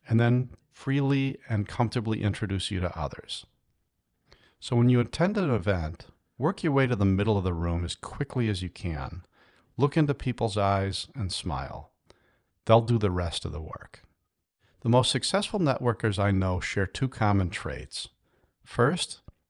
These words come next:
they enter every conversation with the desire to help rather than be helped. They ask themselves, "What can I do for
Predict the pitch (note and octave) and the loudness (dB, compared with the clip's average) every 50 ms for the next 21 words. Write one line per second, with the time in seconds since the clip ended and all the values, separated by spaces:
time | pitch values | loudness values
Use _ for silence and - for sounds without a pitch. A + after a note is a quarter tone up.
0 | _ _ _ - - A#2 - - B2 A#2 - - A2+ - - A#2 B2+ C#3+ F3 F#3 | _ _ _ -8 -6 -4 0 2 2 2 2 0 -4 -2 -2 -2 0 0 0 -2
1 | - - - C3+ C3 B2 C3 A#2+ - - - A2+ A2 - - A2+ G#2+ G2+ - G2+ | -2 0 2 2 2 2 0 -2 -2 0 2 2 2 2 0 -2 -2 -2 -4 -6
2 | F2+ F#2+ F#2 E2+ G2 G#2 G2+ G2+ G2+ F2+ F2 E2 - - - C3+ G#2+ F#2 F#2+ - | -6 -4 -4 -4 -2 0 0 0 0 -2 -4 -8 -6 -2 0 2 2 2 -2 -6
3 | - - - _ _ _ - F#2+ F#2+ F#2+ G2+ F#2+ E2+ F#2+ F#2+ F2 E2+ - G2 F#2 | -10 -16 -20 _ _ _ -2 -2 0 0 0 0 0 0 -2 -2 -2 -4 -6 -4
4 | F#2 E2+ - - F2 D#2 - - _ _ - - - _ _ _ _ _ _ _ | -4 -6 -6 -6 -6 -6 -8 -10 _ _ -20 -20 -20 _ _ _ _ _ _ _
5 | _ _ - - G#2 G#2 A#2+ B2 - - C3+ A#2+ A2 - - G#2 F#2+ F2 F2 F2+ | _ _ -6 0 2 2 2 2 0 0 -2 -2 -2 -2 -2 -2 0 0 0 -2
6 | E2+ E2+ - - - _ _ _ _ _ _ _ _ _ _ _ - D3+ - - | -4 -6 -8 -12 -12 _ _ _ _ _ _ _ _ _ _ _ -4 -4 -4 -2
7 | - F#3 D#3+ C3+ B2 C3 B2 - - G#2+ - | -2 -2 -2 0 -2 -2 -2 -2 -4 -6 -6